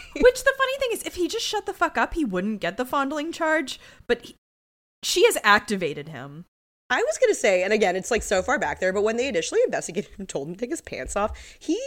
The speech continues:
Speaker 1: wasn't under arrest yet. So I feel like, you know how you can, before they say you're under arrest, you can go, "Am I under arrest?" And they go, "No." And then you go, "I'm leaving." I don't know if he didn't have that option, but, like,
Speaker 2: I know. So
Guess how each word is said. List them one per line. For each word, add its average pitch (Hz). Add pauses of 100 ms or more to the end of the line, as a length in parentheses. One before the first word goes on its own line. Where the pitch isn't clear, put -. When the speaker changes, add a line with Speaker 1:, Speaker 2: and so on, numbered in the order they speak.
(120)
Speaker 1:
wasn't 220
under 349
arrest 151
yet. 381
So 269
I 226
feel 226
like, 254
you 240
know 254
how 277
you 311
can, 262
before 180
they 180
say 165
you're 160
under 156
arrest, 147
you 190
can 190
go, 180 (260)
"Am 160
I 151
under 311 (140)
arrest?" 151 (160)
And 208
they 196
go, 180
"No." 165
And 156
then 160
you 160
go, 160
"I'm 190
leaving." 165 (320)
I 254
don't 285
know 269
if 254
he 302
didn't 185
have 143
that 156
option, 165
but, 156
like, 147 (120)
Speaker 2:
I 415 (200)
know. 175 (400)
So 240